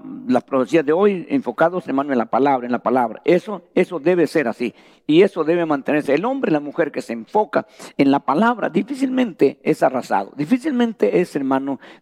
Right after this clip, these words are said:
eh, destruido. La palabra tiene poder y, y debe tener lugar en nuestro corazón.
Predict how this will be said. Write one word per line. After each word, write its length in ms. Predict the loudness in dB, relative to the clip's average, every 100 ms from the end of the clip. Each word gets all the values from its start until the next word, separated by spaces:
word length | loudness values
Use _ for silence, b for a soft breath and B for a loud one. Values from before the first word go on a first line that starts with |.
| _ 2
eh, 340 | 4 4 2
destruido. 580 | 0 -4 -6 -4 -4 -6
La 500 | -12 -14 -14 0 2
palabra 380 | 4 2 2 0
tiene 200 | -2 -6
poder 440 | -6 -6 -6 -8 -12 b b b
y, 320 | 4 4 4 2
y 60 |
debe 240 | 2 2 0
tener 340 | -2 0 0
lugar 320 | 0 2 2
en 140 | 0 -8
nuestro 240 | -10 -10
corazón. 480 | -4 -4 -4 -10